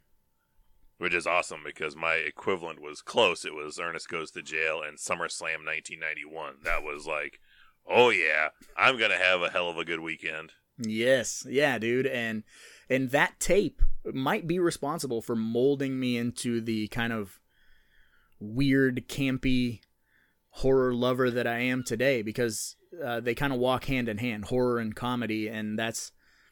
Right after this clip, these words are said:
Speaker 2: that's sort of our bread and butter, is that horror.
Speaker 1: Did you ever, did you ever meld those two movies together in your mind when you were younger? Did you ever put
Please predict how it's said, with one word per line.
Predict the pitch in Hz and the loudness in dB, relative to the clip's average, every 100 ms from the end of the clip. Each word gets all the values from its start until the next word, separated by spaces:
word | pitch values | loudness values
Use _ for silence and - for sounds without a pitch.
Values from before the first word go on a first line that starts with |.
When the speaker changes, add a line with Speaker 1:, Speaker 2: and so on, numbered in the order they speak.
| _ | _
Speaker 2:
that's | 127 - | 0 4
sort | 147 143 | 4 4
of | 127 | 4
our | 117 | 2
bread | 113 123 | 2 2
and | 117 104 | 2 -2
butter, | 113 113 95 - _ - | -2 -2 -4 -10 _ -6
is | 117 104 - | -2 -2 -2
that | 110 - | -4 2
horror. | 135 139 | 4 6
Speaker 1:
Did | 135 | 6
you | 90 | 2
ever, | 85 87 82 - _ _ _ _ _ | 2 0 0 -6 _ _ _ _ _
did | 95 98 | -2 4
you | |
ever | 107 101 | 6 4
meld | 87 82 87 90 85 | 0 2 2 2 2
those | 95 95 | 4 4
two | - 101 85 | 2 -4 -4
movies | 87 87 87 | -4 -4 -6
together | - 78 87 82 82 | -10 -4 -2 -2 -4
in | 80 | -6
your | 76 | -8
mind | 76 82 85 | -4 -4 -4
when | |
you | 85 | -4
were | 85 | -4
younger? | 82 85 85 | -4 -4 -8
Did | 78 | -2
you | |
ever | 82 80 | -2 -2
put | - - | -6 -8